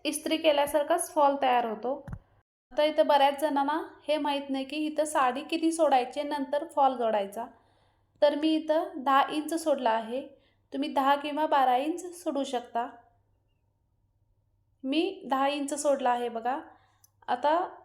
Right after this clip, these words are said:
फॉल हा सरळ बाजूनं ठेवून घ्यायचा आणि शिलाई मारून घ्यायची.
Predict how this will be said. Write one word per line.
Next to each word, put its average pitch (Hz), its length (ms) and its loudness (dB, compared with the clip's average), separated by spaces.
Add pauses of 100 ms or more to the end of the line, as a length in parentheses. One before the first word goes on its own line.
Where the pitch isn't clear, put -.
(180)
फॉल 285 340 6
हा 294 200 2 (400)
सरळ 294 340 6
बाजूनं 294 460 0
ठेवून 262 260 -4
घ्यायचा 240 480 -2 (1500)
आणि 277 220 0
शिलाई 330 340 4
मारून 233 280 -2
घ्यायची. 220 480 -8